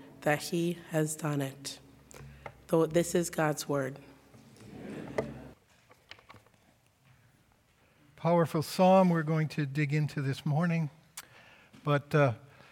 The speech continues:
Speaker 2: just a recap of V B S, it was a lot of fun. So it'd be good to bring a little bit of that to you at the, the opening of this sermon.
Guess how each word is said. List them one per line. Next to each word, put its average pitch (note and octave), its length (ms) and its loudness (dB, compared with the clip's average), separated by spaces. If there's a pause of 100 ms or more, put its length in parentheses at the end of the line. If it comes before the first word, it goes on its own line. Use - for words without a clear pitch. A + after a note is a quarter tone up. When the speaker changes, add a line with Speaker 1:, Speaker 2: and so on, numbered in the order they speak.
(340)
Speaker 2:
just - 240 -2
a D#3+ 40 -2
recap F3 500 4
of D3+ 80 0
V F3 160 2
B E3+ 200 4
S, F3 200 2
it E3+ 240 0
was D#3+ 320 0
a D3+ 100 0
lot D#3 220 4
of D3 100 -2
fun. D3 440 0 (1300)
So F3+ 320 8
it'd F3+ 160 -2
be F#3 100 6
good A3 300 4
to G#3+ 80 4
bring G#3+ 280 4
a G3 60 10
little G#3 280 6
bit E3 180 2
of D3 100 2
that D3+ 280 0
to E3 120 -4
you D#3+ 180 4
at D3+ 120 0
the, C#3+ 400 2
the D#3+ 100 0
opening D#3+ 320 0
of D3 100 0
this C#3+ 160 -2
sermon. F3 500 2